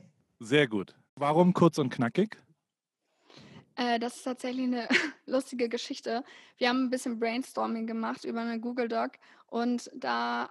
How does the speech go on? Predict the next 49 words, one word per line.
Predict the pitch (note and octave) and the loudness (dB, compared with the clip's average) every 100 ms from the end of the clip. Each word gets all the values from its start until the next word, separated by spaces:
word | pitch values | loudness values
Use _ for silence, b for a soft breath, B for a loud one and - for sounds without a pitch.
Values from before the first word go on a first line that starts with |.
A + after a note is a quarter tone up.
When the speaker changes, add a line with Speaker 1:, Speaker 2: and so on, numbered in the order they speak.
| - | -10
Speaker 2:
hatten | - C4+ C4+ | -8 -6 -2
wir | B3+ | -2
dann | B3+ B3 B3 | 0 -2 -2
überlegt, | B3 A#3+ A#3 B3 - | 0 2 2 2 2
ja, | B3 B3+ | 4 4
wie | B3 A#3+ | 4 4
wollen | B3+ | 6
wir | B3+ | 6
uns | A#3+ - | 2 0
nennen? | A#3+ B3+ D#4+ b b b | 2 4 2 b b b
Dann | A#3+ | 0
habe | A#3 C4 | 2 2
ich | C4+ | 2
ein | B3+ | 4
paar | B3+ A#3 | 4 6
Bullet | C#4 D4 | 6 6
Points | - C#4 C#4+ - | 4 4 4 4
gemacht | C4 B3+ C4+ | 4 4 2
und | - A#3 | 0 0
gesagt | A3+ A#3+ B3+ | 0 -2 -4
so, | - A#3+ A#3+ b b b | -2 2 2 b b b
ja, | - A#3 B3+ | 2 6 8
vielleicht | B3 A#3+ B3 | 8 6 6
eine | A#3+ | 4
Metapher, | A3+ - C4+ C4 C4+ B3+ B3+ B3 | 2 2 0 4 4 6 6 4
vielleicht | - A#3 A#3+ | 2 -2 -2
was | A#3+ | -6
mit | A#3+ | -4
unserem | B3 B3+ B3 | -2 0 2
Namen, | A#3 A#3 A#3+ A#3+ A#3+ A#3+ b b b _ | 2 2 4 4 4 0 b b b _
äh, | A3+ A3+ A3+ A3+ - | 0 2 2 2 2
und | B3+ B3+ | 4 4
so | A#3 | 6
weiter. | A#3 B3+ C4 C4 B3+ | 6 6 4 4 4
Der | A#3 | 6
sollte | B3 B3+ | 6 4
auf | A#3+ | 2
jeden | B3 | 0
Fall | A#3 A#3 | 0 0
kurz | C#4 C4+ | 0 2
und | A#3+ A#3+ | 0 0
knackig | C#4 C#4+ D4 - | 0 2 0 0
sein. | C4+ C4+ C#4 C#4+ b b b - | 2 4 4 2 b b b -2
Und | |
dann | A#3 | -2
schreibt | A3+ B3 A3+ | 0 0 0
sie | C4 | 0
einfach | B3+ C4 B3 | 0 0 -4
dahinter, | A#3+ A#3+ A#3 B3 A#3 | -2 0 0 0 0